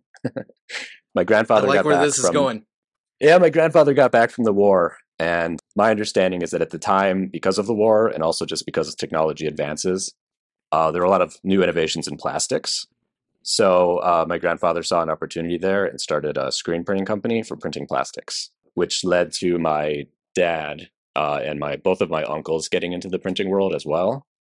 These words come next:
Speaker 1: Uh, and then that led to me growing up with it, like, basically being surrounded by a bunch of, uh, bunch of printers.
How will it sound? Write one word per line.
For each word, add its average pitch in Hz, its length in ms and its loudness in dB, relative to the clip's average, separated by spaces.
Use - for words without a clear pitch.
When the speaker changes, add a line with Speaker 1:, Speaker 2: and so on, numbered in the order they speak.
Speaker 1:
Uh, 76 440 2
and 82 160 -2
then 85 120 0
that 90 160 2
led 98 160 0
to 90 80 -6
me 104 280 -2
growing 92 240 2
up - 100 -2
with - 140 -4
it, - 300 -4
like, - 160 -10
basically 71 340 -4
being 76 220 -4
surrounded 73 480 -4
by 69 240 -2
a 69 120 -6
bunch 67 220 -6
of, - 160 -10
uh, - 280 -4
bunch - 200 -6
of - 80 -16
printers. 92 500 -6